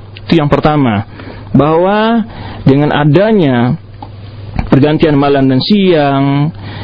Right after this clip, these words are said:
dan terjadinya pergantian tersebut menunjukkan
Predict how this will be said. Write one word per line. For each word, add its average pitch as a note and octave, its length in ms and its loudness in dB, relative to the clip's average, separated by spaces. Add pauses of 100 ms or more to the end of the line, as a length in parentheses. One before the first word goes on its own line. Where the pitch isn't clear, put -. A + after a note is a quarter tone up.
(240)
dan D3 320 2
terjadinya C3+ 960 2 (320)
pergantian C#3+ 640 2
tersebut F#3 480 2
menunjukkan D#3 600 0